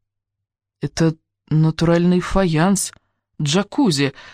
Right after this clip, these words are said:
преодолевая замешательство, ответил прораб и тут же исправился.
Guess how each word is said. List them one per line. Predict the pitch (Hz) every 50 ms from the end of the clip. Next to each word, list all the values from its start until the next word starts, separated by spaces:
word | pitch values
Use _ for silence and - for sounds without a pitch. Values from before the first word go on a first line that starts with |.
| - _ _ _ _ _ _ _ _ -
преодолевая | - 151 143 139 147 147 151 151 156 147
замешательство, | 139 143 151 147 143 - - 180 208 214 208 190 170 - - 151
ответил | 147 143 - 160 147 - 156 147
прораб | 143 - - 156 156 156 180 202 196 -
и | 147
тут | - 170 160 143
же | 160
исправился. | 170 165 - - 175 160 147 139 139 - - 147 131